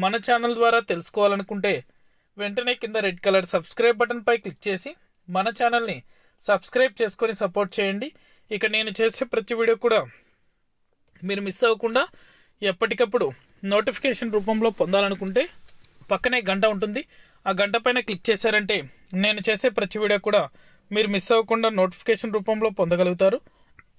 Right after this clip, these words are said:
అన్నదాత సుఖీభవ పథకానికి సంబంధించి ఏపీ సీఎం నారా చంద్రబాబు నాయుడు గారు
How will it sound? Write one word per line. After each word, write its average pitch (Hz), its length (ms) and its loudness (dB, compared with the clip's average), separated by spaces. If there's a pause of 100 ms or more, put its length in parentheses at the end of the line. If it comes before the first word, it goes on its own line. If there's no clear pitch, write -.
(400)
అన్నదాత 240 360 2 (160)
సుఖీభవ 220 580 2
పథకానికి 202 480 -2
సంబంధించి 208 500 -4 (720)
ఏపీ 214 260 -4
సీఎం 226 340 0
నారా 196 300 4
చంద్రబాబు 202 540 2
నాయుడు 202 220 2
గారు 190 180 2